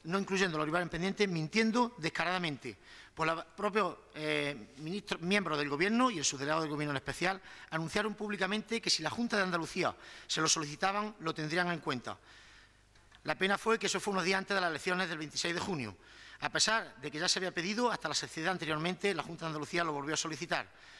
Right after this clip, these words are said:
El plazo para la inclusión acabó unos días después y, como siempre, no han hecho nada. Han vuelto a dejar fuera el olivar pendiente. Y como tanto le gusta echar balones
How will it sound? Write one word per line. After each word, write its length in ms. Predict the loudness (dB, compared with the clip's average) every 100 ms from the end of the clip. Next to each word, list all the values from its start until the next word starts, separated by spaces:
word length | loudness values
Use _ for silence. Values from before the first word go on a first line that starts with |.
| -20 -20
El 120 | -16 -4
plazo 280 | -2 -2
para 140 | -2 -2
la 80 | -4
inclusión 560 | -6 -2 2 2 0 -4
acabó 260 | -2 0 -2
unos 160 | -2
días 140 | 0 -2
después 320 | -2 -4 -4 -6 -20 -16 -8
y, 80 | -6
como 160 | 0
siempre, 500 | 2 0 0 0 0 -2
no 120 | -2
han 100 | 0
hecho 320 | 0 0 0
nada. 360 | 0 -2 -4 -10
Han 140 | -8
vuelto 240 | -6 -4 -4
a 40 |
dejar 200 | -2 -2
fuera 340 | -2 -2 -2 -4 -18 -10
el 120 | -4
olivar 280 | 0 0 -2
pendiente. 480 | -4 -8 -8 -10 -14 -18 -20 -20 -16
Y 60 | -4
como 180 | 0 0
tanto 200 | 0 0
le 80 |
gusta 260 | 0 0 -2
echar 180 | -2 0
balones 360 | 0 0 0